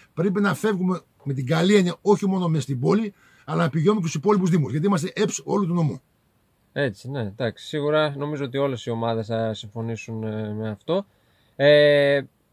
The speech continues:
Speaker 2: και ένα σχόλιο κλείνοντας, έτσι, αν θέλετε να μας κάνετε, τι σας λένε και εσάς για την, ε, για το, πέρα από τα πρωταθλήματα ότι είναι δυνατά, ότι υπάρχει ταλέντο, ότι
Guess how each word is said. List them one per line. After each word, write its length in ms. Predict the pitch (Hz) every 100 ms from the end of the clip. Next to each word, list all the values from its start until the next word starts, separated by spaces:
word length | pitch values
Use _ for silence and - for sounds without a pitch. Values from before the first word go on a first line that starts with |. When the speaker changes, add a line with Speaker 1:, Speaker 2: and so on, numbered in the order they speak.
| 143
Speaker 2:
και 100 | 202
ένα 200 | 226 214
σχόλιο 420 | - 202 214 202
κλείνοντας, 580 | - 190 196 190 180 -
έτσι, 260 | 180 170 180
αν 120 | 175
θέλετε 180 | 190 190
να 40 |
μας 280 | 170 165 151
κάνετε, 300 | - 190 208
τι 120 | 190
σας 180 | 202 185
λένε 240 | 202 214 208
και 80 |
εσάς 360 | 185 208 208 180
για 160 | 160 131
την, 280 | 131 127
ε, 240 | 123 123 123
για 160 | 127
το, 300 | 117 139 131 - _ _ _ _
πέρα 180 | 196 226
από 100 | 208
τα 60 | 165
πρωταθλήματα 500 | 147 139 147 139 131
ότι 120 | 143
είναι 180 | 143 135
δυνατά, 540 | 131 131 120 127 127
ότι 180 | 127 123
υπάρχει 320 | 120 165 170
ταλέντο, 380 | 165 170 190 160
ότι 320 | 139 156 143